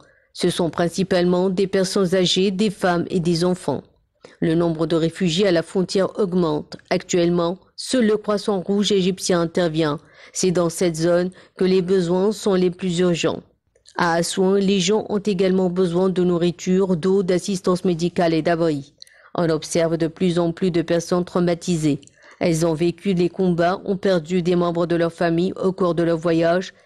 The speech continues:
et souffrent d'anxiété et de stress. Rappelons que la communauté soudanaise qui vit en Égypte est estimée à quatre millions de personnes. En effet, l'Égypte apparaît comme une destination accessible et plus accueillante aux migrants soudanais.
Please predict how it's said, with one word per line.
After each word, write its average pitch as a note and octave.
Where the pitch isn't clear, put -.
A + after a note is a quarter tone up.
et G3
souffrent -
d'anxiété F3
et F#3
de E3+
stress. -
Rappelons D#3+
que G3+
la F#3
communauté G3+
soudanaise F#3+
qui -
vit F#3+
en F3+
Égypte F3+
est F3+
estimée F3+
à E3+
quatre F3+
millions F3
de E3
personnes. E3
En F3
effet, E3+
l'Égypte F3+
apparaît F3
comme F#3
une E3+
destination F3+
accessible F3+
et F#3+
plus G3+
accueillante G3+
aux F#3+
migrants F3+
soudanais. E3